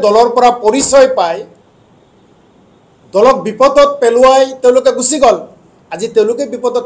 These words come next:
পৰিছে। যিসকলে ভাবিছিল যে দলক বিপদত পেলাই আমাৰ স্বাৰ্থ সিদ্ধি কৰাৰ কাৰণে বিজেপিত যাম আৰু গ'ল, আজি তেওঁলোকে বিপদত পৰিছে, কংগ্ৰেছ বিপদত নাই। আমাৰ তেজ পুত্ৰ কংগ্ৰেছৰ হ'বলৈ গৈ আছে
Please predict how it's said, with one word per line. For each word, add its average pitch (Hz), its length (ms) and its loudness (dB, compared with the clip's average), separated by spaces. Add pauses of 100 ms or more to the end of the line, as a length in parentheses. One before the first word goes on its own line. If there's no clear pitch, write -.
পৰিছে। 226 260 -6 (400)
যিসকলে 233 540 2 (180)
ভাবিছিল 220 440 -2 (120)
যে 247 100 4 (480)
দলক 220 260 4 (100)
বিপদত 220 360 0 (100)
পেলাই 233 260 4 (140)
আমাৰ 226 180 0 (120)
স্বাৰ্থ 202 340 -8 (560)
সিদ্ধি 180 420 -4
কৰাৰ 247 260 4
কাৰণে 240 180 2 (100)
বিজেপিত 214 380 -6 (100)
যাম 190 200 2 (380)
আৰু 208 100 2 (140)
গ'ল, 226 240 6 (560)
আজি 196 160 -4 (100)
তেওঁলোকে 285 360 4
বিপদত 269 380 2
পৰিছে, 254 220 0 (120)
কংগ্ৰেছ 240 360 0
বিপদত 254 400 -4
নাই। 135 100 -12 (300)
আমাৰ 208 260 2 (540)
তেজ 180 260 -4 (180)
পুত্ৰ 240 260 -2 (180)
কংগ্ৰেছৰ 220 500 0
হ'বলৈ 214 380 0
গৈ 220 200 4
আছে - 180 -10